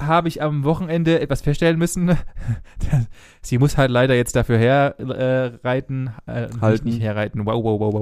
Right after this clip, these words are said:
Speaker 1: wow.
Speaker 2: Okay, wer?
Speaker 1: Herhalten.
Speaker 2: Mhm.
Speaker 1: Um, und zwar, am Wochenende war tatsächlich auch wieder ein Geburtstag. Und zwar hatte die Oma meiner Freundin Geburtstag.
Speaker 2: Ah, oh.
Speaker 1: Und wir wurden
Speaker 2: <laughs>
Speaker 1: wir wurden eingeladen, wir wurden eingeladen zu einem Essen.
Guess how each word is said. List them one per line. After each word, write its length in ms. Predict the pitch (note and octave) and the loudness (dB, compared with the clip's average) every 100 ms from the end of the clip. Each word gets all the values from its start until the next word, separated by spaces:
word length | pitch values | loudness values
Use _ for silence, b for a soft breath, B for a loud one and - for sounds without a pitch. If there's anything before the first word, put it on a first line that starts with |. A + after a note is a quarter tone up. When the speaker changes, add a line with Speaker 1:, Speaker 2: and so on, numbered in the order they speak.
| G#2 | -2
Speaker 1:
wow. 20 | G2+ | -2
Speaker 2:
Okay, 300 | G2+ B2+ A#2 | -2 0 2
wer? 120 | G#2+ | 2
Speaker 1:
Herhalten. 520 | A#2+ C3+ C#3+ D3+ D3 | 2 0 0 -2 -4
Speaker 2:
Mhm. 260 | B2+ A#2 F#3 - - | -4 -8 -12 -14 -2
Speaker 1:
Um, 460 | C#3+ C#3 C#3 C#3+ - _ _ _ _ _ - | 0 0 -2 -4 -10 _ _ _ _ _ 2
und 200 | D#3 D3 | 4 4
zwar, 460 | C#3+ D3+ E3 D#3+ - - _ _ _ - - - _ _ _ _ _ _ | 4 4 6 2 -2 -20 _ _ _ -18 -18 -18 _ _ _ _ _ _
am 100 | F3 | 2
Wochenende 260 | G#3+ A3 F#3 | 4 4 4
war 160 | E3 D#3 | 4 2
tatsächlich 260 | C#3+ C#3 | -2 -4
auch 80 | D3 | 0
wieder 100 | C#3+ | 0
ein 60 | A2+ | 0
Geburtstag. 440 | G2+ A2+ C3 D3 | -2 -2 -2 -2
Und 160 | C#3 - | -4 -2
zwar 140 | C#3+ | -2
hatte 180 | C#3+ C3+ | 0 -2
die 200 | C3+ C3 | -4 -4
Oma 300 | - C#4+ F3 | 0 2 2
meiner 180 | E3+ E3+ | 2 0
Freundin 300 | - A2+ B2 | 0 0 0
Geburtstag. 380 | G#2 - - - | -2 -8 -8 -6
Speaker 2:
Ah, 160 | F#2 G#2 | -4 -2
oh. 540 | - A#2+ C#3 C3+ C3 C3 | 2 4 6 4 6 4
Speaker 1:
Und 200 | - B2 | 4 2
wir 320 | C3 C#3 C3 | 4 4 6
wurden 280 | D3 F3+ D3+ | 6 6 2
Speaker 2:
<laughs> 1400 | - C3+ A#2 C3 B2 D3+ G#3+ - D3 - - - D#3+ | 2 0 4 2 4 2 2 0 -2 -4 -12 -10 -4
Speaker 1:
wir 160 | C#3+ C#3 | 2 4
wurden 280 | D3 E3 D3+ | 4 4 4
eingeladen, 840 | D3+ G3+ F#3+ F3+ F3+ F3+ F#3 F3+ | 4 4 4 6 4 4 0 -4
wir 120 | D3+ C#3 | -4 0
wurden 180 | C#3 | 0
eingeladen 440 | B2+ F3+ D3+ C3 B2+ | 0 0 2 2 0
zu 100 | C3+ | -2
einem 220 | A#2 G#2 | -4 -2
Essen. 300 | D3 - C#4 | -4 -4 -8